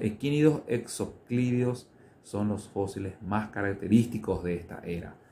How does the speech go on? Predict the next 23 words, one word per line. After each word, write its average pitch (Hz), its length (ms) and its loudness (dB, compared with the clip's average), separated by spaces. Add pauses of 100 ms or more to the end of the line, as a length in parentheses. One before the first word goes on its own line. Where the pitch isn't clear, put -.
(320)
En 90 140 -4
cuanto 90 280 -2
a 90 40 0
la 92 100 4
vegetación, 104 680 4
predominan 127 640 6
las 131 180 -4
angiospermas, 104 960 -2 (540)
predominando 90 680 2
las 117 160 0
plantas 107 400 2
con 175 220 -4
flores 143 440 0 (340)
que 131 120 -4
van 104 280 4
diversificándose 104 1160 2 (280)
a 92 100 -4
lo 92 100 4
largo 95 220 6
de 95 100 6
todos 156 380 2
estos 104 300 -6
periodos 92 680 0